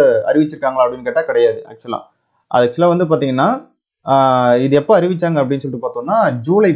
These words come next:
பதினொன்னு, ரெண்டாயிரத்தி இருபத்தஞ்சுங்க, ஆஹ், இருபத்தஞ்சு, அன்னைக்கு தான் வந்து பாத்தீங்கன்னா யுனெஸ்கோ அறிவிச்சிருக்கோம். செஞ்சிக்கோட்டை மட்டும் இல்லாம கிட்டத்தட்ட வந்து பாத்தீங்கன்னா, செஞ்சிக்கோட்டையோட சேர்த்து கிட்டத்தட்ட வந்து ஒரு பன்னெண்டு கோட்டைகள். சரிங்களா? அதாவது மராட்டிய ராணுவ கோட்டைகள்னு சொல்றாங்க. சரிங்களா? மரா-, அது எந்த நேம்ல வந்து அறிவிச்சிருக்காங்கன்னா,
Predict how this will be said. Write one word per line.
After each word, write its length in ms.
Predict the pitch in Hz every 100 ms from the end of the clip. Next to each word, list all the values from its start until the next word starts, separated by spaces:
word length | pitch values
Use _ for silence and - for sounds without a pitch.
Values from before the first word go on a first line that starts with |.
| -
பதினொன்னு, 480 | 135 165 160 160 220
ரெண்டாயிரத்தி 540 | 147 131 147 151 147 139
இருபத்தஞ்சுங்க, 580 | 143 151 139 127 127 143 -
ஆஹ், 260 | 120 120 117
இருபத்தஞ்சு, 460 | 127 160 135 120 107
அன்னைக்கு 280 | - 127 139
தான் 120 | 139
வந்து 120 | 143
பாத்தீங்கன்னா 340 | 143 120 143 147
யுனெஸ்கோ 300 | 139 139 131
அறிவிச்சிருக்கோம். 600 | 131 127 120 107 139 - _ _ _ _ -
செஞ்சிக்கோட்டை 560 | 147 170 190 160 151
மட்டும் 260 | 135 131 160
இல்லாம 280 | 139 123 120 196 - _ _ -
கிட்டத்தட்ட 340 | 143 139 147
வந்து 200 | 175 151
பாத்தீங்கன்னா, 380 | 151 139 131 127 170
செஞ்சிக்கோட்டையோட 640 | 143 160 170 151 147 143
சேர்த்து 340 | 143 139 156
கிட்டத்தட்ட 320 | 143 131 131 160
வந்து 240 | 151 165
ஒரு 140 | 147 117 -
பன்னெண்டு 460 | 127 175 196 165
கோட்டைகள். 420 | 143 151 139 117 - -
சரிங்களா? 300 | 131 127 135
அதாவது 300 | 117 120 165 175 -
மராட்டிய 460 | 123 147 160 160 165
ராணுவ 380 | 123 139 151 131
கோட்டைகள்னு 500 | 120 120 117 123 123
சொல்றாங்க. 280 | 113 110 107
சரிங்களா? 260 | 127 131 117
மரா-, 260 | 120 147
அது 160 | 117 127
எந்த 220 | 131 175
நேம்ல 360 | 160 175 185 156
வந்து 180 | 151
அறிவிச்சிருக்காங்கன்னா, 580 | 139 143 151 143 127 165